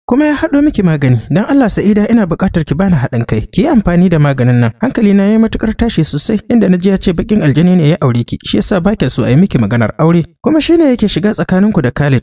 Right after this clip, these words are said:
ku yi ta yawan faɗa, kuna samun saɓani. Wallahi Sa'ida baki ji yanda hankali na ya tashi ba, da na ji wannan labari. Cike da mamaki nake kallon Gogo, sannan na ce mata, "Gogo ni ce ke da baƙin aljani?" Ta ce, "Eh, ko kina kokonto?" Na ce mata, "Kwarai kuwa, domin ni ban yarda ina da iska ba,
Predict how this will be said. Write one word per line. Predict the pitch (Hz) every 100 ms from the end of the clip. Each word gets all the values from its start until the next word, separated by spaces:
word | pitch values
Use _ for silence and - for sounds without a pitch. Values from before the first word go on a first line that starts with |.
| -
ku |
yi | 165
ta | 226
yawan | 254 175
faɗa, | - 120 120
kuna | - 185
samun | 139 196 185
saɓani. | 123 113 107 120 123 -
Wallahi | 175 233 302
Sa'ida | - 220 208
baki | 190 175
ji | 165 240
yanda | 214
hankali | - 226 220 156
na | 135
ya | 131 -
tashi | 165 -
ba, | 110 -
da | 131
na | 170
ji | 185
wannan | 196 208
labari. | 120 113 117 113 117 _ _
Cike | - 196
da | 403
mamaki | 339 240 247 269 240
nake | 233 208
kallon | - 233 240
Gogo, | 202 143 139
sannan | - 185 220
na | 240
ce | -
mata, | 175 147 127 -
"Gogo | 165 185 240
ni | 294
ce | 254
ke | - 170
da |
baƙin | 170 - 240
aljani?" | - 175 196 208
Ta | -
ce, | - -
"Eh, | 196 208 -
ko | 233
kina | 277 277
kokonto?" | 214 127 - 135 135 - _ _
Na | -
ce | - 359
mata, | 220 196
"Kwarai | 269 262
kuwa, | 269 147 147
domin | 143 180 220
ni | 247
ban | 220 160
yarda | 147 190
ina | 202 131
da |
iska | - - - 110
ba, | 135